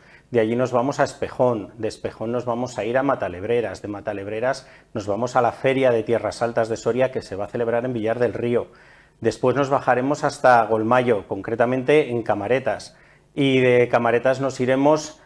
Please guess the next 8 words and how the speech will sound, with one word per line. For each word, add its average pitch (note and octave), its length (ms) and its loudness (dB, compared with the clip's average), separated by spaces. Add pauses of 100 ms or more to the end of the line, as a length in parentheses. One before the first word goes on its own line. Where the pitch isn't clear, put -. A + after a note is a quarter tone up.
(160)
a A2 140 0
Regumiel B2+ 760 0
de A#2 100 0
la G#2 100 -2
Sierra, D#3+ 680 4
nos A2 200 -10
iremos A#2 340 -4
también A#2 580 -2